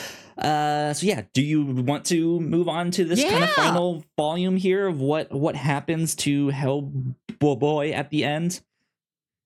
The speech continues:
Speaker 1: Um, so we kinda catch up with Hellboy and Alice. Um, and they, he, he's still just kinda wanting to, like, "I don't wanna be involved with all of the,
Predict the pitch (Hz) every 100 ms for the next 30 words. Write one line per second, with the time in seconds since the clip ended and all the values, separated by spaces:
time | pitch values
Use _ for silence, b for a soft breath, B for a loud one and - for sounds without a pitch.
0 | _ 143 143 135 127 127 113 - _ _
1 | - 135 156 160 - 262 370 - 185 -
2 | - 151 147 147 - 123 135 131 - -
3 | - - - 165 151 143 143 139 139 131
4 | - 123 120 120 110 - _ - 143 156
5 | 101 - - - - _ _ _ _ _
6 | - 113 104 95 90 92 - _ _ _
7 | _ - - 120 117 110 101 92 104 107
8 | 123 127 127 127 120 92 123 151 - -
9 | 180 185 - - 139 180 156 151 151 -
10 | 139 151 139 113 127 147 143 131 123 123
11 | 101 101 110 117 117 131 123 123 117 123
12 | 143 143 143 135 139 143 151 131 135 131
13 | 123 135 127 135 117 113 117 110 110 117
14 | 143 123 117 110 117 107 120 131 110 143
15 | 107 123